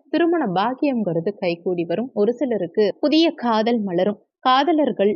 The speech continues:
உங்க காதலை பெற்றோர்கிட்ட சொல்ல முடியாம தவிச்சிட்டு இருக்கீங்கன்னா இந்த காலகட்டத்துல உங்க பெற்றோர்கள் கிட்ட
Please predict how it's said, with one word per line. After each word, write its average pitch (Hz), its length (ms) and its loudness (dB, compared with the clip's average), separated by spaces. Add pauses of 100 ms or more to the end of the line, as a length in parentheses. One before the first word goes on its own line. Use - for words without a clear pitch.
உங்க 180 280 -2
காதலை 254 500 0 (120)
பெற்றோர்கிட்ட 302 760 2
சொல்ல 302 360 2
முடியாம 240 520 2
தவிச்சிட்டு 208 480 -2
இருக்கீங்கன்னா 190 500 -2
இந்த 233 260 0
காலகட்டத்துல 226 760 -2 (180)
உங்க 240 200 -2
பெற்றோர்கள் 311 680 0
கிட்ட 233 320 -2